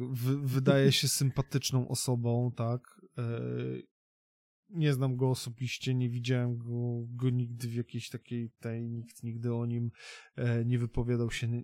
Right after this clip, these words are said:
negatywnie, dlatego uważam, że to wydaje się sympatyczną osobą, ale to nie jest powód tego, dla którego, e, mam zajebisty sentyment w tej chwili do tego zespołu. Mam zajebisty sentyment do tego zespołu właśnie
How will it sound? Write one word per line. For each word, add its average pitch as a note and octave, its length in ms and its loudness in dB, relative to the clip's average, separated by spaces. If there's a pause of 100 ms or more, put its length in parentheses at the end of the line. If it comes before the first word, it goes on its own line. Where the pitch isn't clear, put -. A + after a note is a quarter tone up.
negatywnie, B2 760 0
dlatego A2+ 360 -4
uważam, A2+ 420 0
że A2 140 -6
to - 220 -8 (200)
wydaje C3+ 500 2
się - 220 -8 (380)
sympatyczną B2 800 -4
osobą, B2 480 0 (420)
ale C3 220 4
to - 260 2
nie D3 200 2
jest - 260 -4
powód A#2 380 -4
tego, A#2 280 -6
dla A2 180 -6
którego, A2+ 680 -4 (480)
e, - 40 -18 (1600)
mam C3+ 400 6 (160)
zajebisty A2+ 760 -2
sentyment A2+ 500 -2
w - 80 -10
tej A2+ 120 -4
chwili A2+ 280 -4
do G#2+ 100 -2
tego - 240 -6
zespołu. G#2 540 -8 (560)
Mam A#2+ 240 2
zajebisty A#2 840 0
sentyment A#2+ 600 -4
do A#2+ 120 -14
tego A#2+ 240 -4
zespołu A#2 480 -2
właśnie A2 360 -6